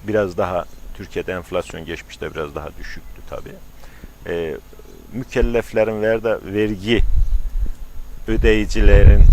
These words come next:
sorumluların, e, bayağı bir, e, kolaylık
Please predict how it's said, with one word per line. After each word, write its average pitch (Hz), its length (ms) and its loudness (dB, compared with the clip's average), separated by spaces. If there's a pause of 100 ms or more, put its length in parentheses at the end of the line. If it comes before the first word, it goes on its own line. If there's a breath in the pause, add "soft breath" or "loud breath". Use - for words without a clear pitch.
(140)
sorumluların, 104 640 6 (380)
e, 87 520 4
bayağı 104 320 6
bir, 110 120 4
e, - 60 4 (1700)
kolaylık 107 580 -2